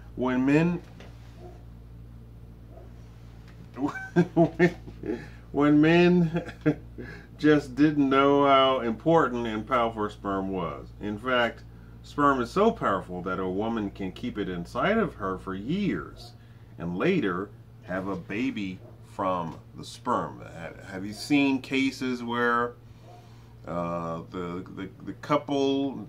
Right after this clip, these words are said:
you know, gets married and out pops a black baby from a white couple, and,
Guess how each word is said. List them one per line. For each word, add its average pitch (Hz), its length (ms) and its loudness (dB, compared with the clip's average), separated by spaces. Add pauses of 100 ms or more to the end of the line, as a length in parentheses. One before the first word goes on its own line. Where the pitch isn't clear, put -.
(100)
you 107 120 -8
know, 110 280 -4
gets 110 260 -6
married 147 800 2
and 123 560 0
out 120 340 2
pops 117 380 0
a 101 80 0
black 110 440 0
baby 107 360 -4
from 101 260 -6
a 90 80 -4
white 101 260 -4
couple, - 440 -6
and, 90 360 -8